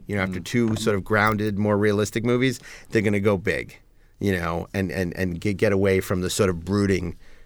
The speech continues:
Speaker 1: you know, James Bond, Bond, James Bond, you know, uh, and go back to the sort of bigger thing. So it's gonna be set in Hong Kong, and, um, th-, th-, there, there, you know, there's, like, henchmen, there's, like, you know, big, big, larger than life henchmen.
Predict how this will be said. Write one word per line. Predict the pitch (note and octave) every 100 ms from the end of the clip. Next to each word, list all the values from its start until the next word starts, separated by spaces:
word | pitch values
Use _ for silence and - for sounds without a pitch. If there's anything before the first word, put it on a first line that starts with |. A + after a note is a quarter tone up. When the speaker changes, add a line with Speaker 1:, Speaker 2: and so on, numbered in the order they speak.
| - -
Speaker 1:
you |
know, | F2 F2 E2 E2 -
James | G#2+ G2
Bond, | G2+ F2+ E2+
Bond, | F2 F2
James | F2 D#2
Bond, | E2 C#2 - - G2
you |
know, | F2+ E2+ E2+ -
uh, | F2+ E2+
and | F#2 F#2
go | E2 F#2
back | F#2 F2 -
to | F2+ D#2+
the | - - F#2 -
sort | - F2
of |
bigger | F2 E2
thing. | E2+ F2+ - - -
So | - A2 F#2+ F#2
it's | G#2 F#2+
gonna | - F2+ -
be | F2
set | - D#2+
in |
Hong | - B2 C#3 C#3
Kong, | C3+ C3+ B2+ B2+ B2+ B2+ - - - -
and, | F2+ F2 E2 F2 E2+
um, | E2 E2 E2+ E2+ - -
th-, | - - F#2
th-, | F2+
there, | F2+ F2+
there, | E2+ F2 E2
you | G2+
know, | E2+
there's, | E2 E2+
like, | E2+ E2+
henchmen, | - D3 C3+ C3+ C3+ B2+ A#2
there's, | F2 -
like, | D#2 E2+ G2+
you |
know, | E2+
big, | F#2 G#2 F2+ -
big, | G#2 G#2+ G2
larger | A2+ G#2+ G#2 G#2
than | F#2+
life | F#2 -
henchmen. | A#2+ B2+ A#2+ A#2